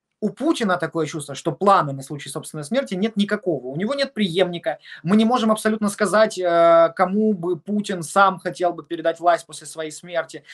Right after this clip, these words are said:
Как вы думаете, вот просто на финал, да, такой вопрос. Вот такой план в голове у Путина, как вам кажется просто, есть ли? Или специально он его не разрабатывает для того, чтобы, э, этот план не привели в действие, скажем так, раньше времени и не отстранили его от власти?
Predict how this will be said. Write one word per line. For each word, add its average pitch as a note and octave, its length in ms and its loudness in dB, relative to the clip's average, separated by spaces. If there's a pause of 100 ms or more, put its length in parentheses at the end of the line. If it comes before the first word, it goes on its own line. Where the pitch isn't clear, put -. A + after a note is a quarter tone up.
(180)
Как B3 140 -4
вы D4 60 -4
думаете, A#3 300 -2
вот D#3 160 -8
просто F#3 300 -2
на D#3+ 200 -2
финал, F#3+ 480 2
да, E3 280 6
такой E3 260 -10
вопрос. E3 400 -8
Вот F3 220 -10
такой G#3 280 -10
план A#3+ 220 2
в E3+ 80 -8
голове G3 320 0
у F3 80 0
Путина, D#3 340 -10
как A3+ 180 2
вам A3 200 4
кажется D3 460 -2
просто, - 480 -20
есть A3+ 560 -14
ли? D#3+ 320 -8 (180)
Или A#3+ 160 -4
специально G3+ 720 -2 (180)
он F3+ 200 -4
его F3+ 240 0
не F3+ 100 -4
разрабатывает F#3 680 -2
для D3+ 100 -16
того, F3+ 220 -10
чтобы, E3+ 440 -8 (220)
э, D3 240 2
этот F3+ 240 -4
план G3 180 0
не F#3+ 80 -8
привели G3 340 -8
в F3+ 60 -6
действие, F3+ 400 -6
скажем E3+ 300 -6
так, E3 160 -4
раньше G#3+ 320 2
времени E3+ 500 -6
и C#3 40 -20
не C#3+ 60 -18
отстранили D#3 460 -16
его C3+ 140 -10
от C3 80 -8
власти? A#2+ 340 -20